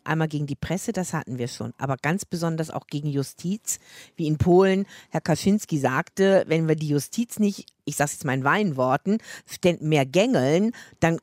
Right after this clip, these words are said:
heben die unsere ganzen Gesetze wieder auf, die endlich mal Polen jetzt, äh, hin zu einer illiberalen Demokratie bringen sollen", wie in Ungarn. Ich denke, dass wir hier schon feste Institutionen haben.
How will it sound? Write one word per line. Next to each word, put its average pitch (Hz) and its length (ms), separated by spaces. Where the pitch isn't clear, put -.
heben 190 260
die 180 80
unsere 160 240
ganzen 131 280
Gesetze 202 440
wieder 160 260
auf, 127 260
die - 160
endlich 147 320
mal 135 280
Polen 160 460
jetzt, - 420
äh, 143 280
hin 170 220
zu 156 100
einer 151 140
illiberalen 135 580
Demokratie 139 600
bringen 156 360
sollen", 120 340
wie 113 120
in 143 140
Ungarn. 143 560
Ich 262 160
denke, 220 240
dass 175 200
wir 180 120
hier 160 260
schon 202 380
feste - 400
Institutionen 233 840
haben. 240 240